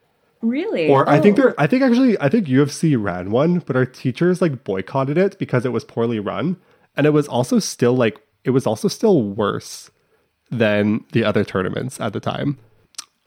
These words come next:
Speaker 2: I also know that U B C and I think U of A now are running some high school tournaments. Back when I was debating in, like, the era of the dinosaurs in junior high and high school, there were not really any university tournaments for me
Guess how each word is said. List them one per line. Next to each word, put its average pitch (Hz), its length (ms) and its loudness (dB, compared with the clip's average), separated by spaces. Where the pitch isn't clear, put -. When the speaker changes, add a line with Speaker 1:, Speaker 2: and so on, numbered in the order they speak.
Speaker 2:
I 131 120 0
also 120 260 2
know 156 180 6
that 151 400 2
U 117 300 0
B 113 160 0
C 101 520 -2
and 101 400 0
I 101 80 -2
think 135 300 0
U 123 140 4
of 107 100 0
A 98 180 -6
now 135 280 0
are 131 100 2
running 131 280 2
some 135 320 0
high 143 120 -4
school 143 160 -8
tournaments. 175 540 0
Back 117 260 -4
when 196 120 2
I 101 160 -4
was 104 180 -2
debating 92 680 -2
in, 101 180 -4
like, 95 240 -4
the 117 120 -4
era 95 160 -2
of 92 100 -6
the 101 80 -2
dinosaurs 92 760 -6
in 107 120 0
junior 107 220 0
high 113 140 -2
and 104 100 -4
high 101 140 -4
school, 92 460 -2
there 123 120 2
were 247 180 2
not 110 240 0
really 107 380 2
any 101 240 0
university 98 640 0
tournaments 95 640 -4
for - 280 -2
me 95 320 -2